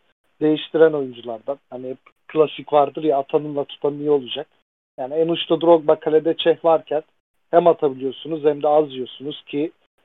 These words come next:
e, biz geçtiğimiz günlerde de Melih Can'la konuşmuştuk bu konuyu. O biraz daha, e, istatistiklerle bunu, e, sağlamlaştıracaktır. Ama Cech'le ilgili en net hatırladığım şey tabii ki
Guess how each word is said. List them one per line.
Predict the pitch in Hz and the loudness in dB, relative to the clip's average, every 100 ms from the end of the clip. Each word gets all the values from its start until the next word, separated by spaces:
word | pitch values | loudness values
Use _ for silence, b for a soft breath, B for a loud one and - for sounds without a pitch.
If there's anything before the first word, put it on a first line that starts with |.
| _ | _
e, | 135 135 131 127 | -6 -4 -4 -8
biz | 131 123 | -12 -6
geçtiğimiz | 139 - 151 156 139 | -4 -4 -8 -10 -10
günlerde | 147 143 135 151 | -2 -2 0 -2
de | 135 | -2
Melih | 127 120 | -4 -10
Can'la | - 135 127 | -6 -4 -6
konuşmuştuk | - 123 120 - - 135 _ | -12 -14 -14 -20 -20 -20 _
bu | - | -20
konuyu. | - 117 151 | -16 -10 -2
O | 180 170 156 | 4 4 2
biraz | 151 147 135 | 2 0 0
daha, | 143 143 147 _ _ _ _ _ 131 | -2 -2 -2 _ _ _ _ _ -8
e, | 131 131 131 - | -6 -4 -6 -8
istatistiklerle | - - 147 - - - 160 139 127 151 - | -8 -2 -2 -4 -18 2 2 2 0 -4 -4
bunu, | 131 139 143 160 _ _ _ _ 131 | -10 -4 -4 -4 _ _ _ _ -8
e, | 131 127 - | -8 -6 2
sağlamlaştıracaktır. | 147 143 139 135 - 135 131 143 - 165 - - | 4 4 0 -4 -4 -10 -6 -6 -4 -8 -8 2
Ama | 180 170 190 | 6 6 6
Cech'le | - 196 160 | 4 4 4
ilgili | 160 147 170 | -4 -2 0
en | 175 156 | 0 -2
net | 143 | -8
hatırladığım | - - 123 117 127 | -10 -12 -12 -10 -8
şey | - 151 | -8 -4
tabii | 156 120 | -2 -4
ki | - 165 | -8 -12